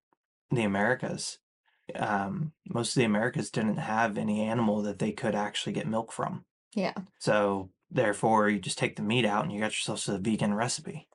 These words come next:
Speaker 2: Exactly.
Speaker 1: Um, but yeah, no, it's, it's one of those that pretty much everything could be turned vegan or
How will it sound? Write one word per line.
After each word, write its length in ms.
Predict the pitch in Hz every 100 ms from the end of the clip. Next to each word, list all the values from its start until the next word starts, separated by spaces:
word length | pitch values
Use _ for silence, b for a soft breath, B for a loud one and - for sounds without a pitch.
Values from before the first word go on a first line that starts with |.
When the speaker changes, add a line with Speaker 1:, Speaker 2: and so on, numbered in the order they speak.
| _ -
Speaker 2:
Exactly. 720 | 180 160 151 151 - - 185 180 _ -
Speaker 1:
Um, 560 | 110 101 98 - - - _ -
but 140 | 110
yeah, 280 | 120 131 107 - _
no, 220 | 120 110
it's, 380 | 107 - - - - -
it's 360 | - 131 -
one 140 | 131 123
of 60 |
those 260 | 123 123 120
that 320 | 127 113 110 - _ _ _ _ _ _ _ _ _
pretty 200 | - 127
much 160 | 131 117
everything 420 | 113 123 120 117
could 80 | -
be 80 | 113
turned 300 | - 113 104
vegan 320 | 107 110 110
or 560 | 107 113 107 104 104